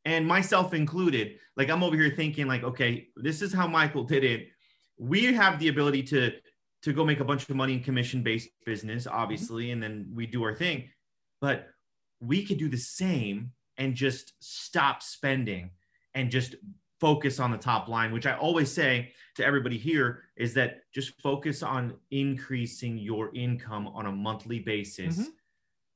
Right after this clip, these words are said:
Speaker 1: but at the same time, decreasing your, your expenditures.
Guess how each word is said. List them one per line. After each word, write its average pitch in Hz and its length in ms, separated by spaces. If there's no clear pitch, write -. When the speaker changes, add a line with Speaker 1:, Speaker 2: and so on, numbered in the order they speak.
Speaker 1:
but 117 140
at 104 120
the 107 40
same 110 300
time, 104 400
decreasing 113 560
your, 101 320
your 101 180
expenditures. 92 760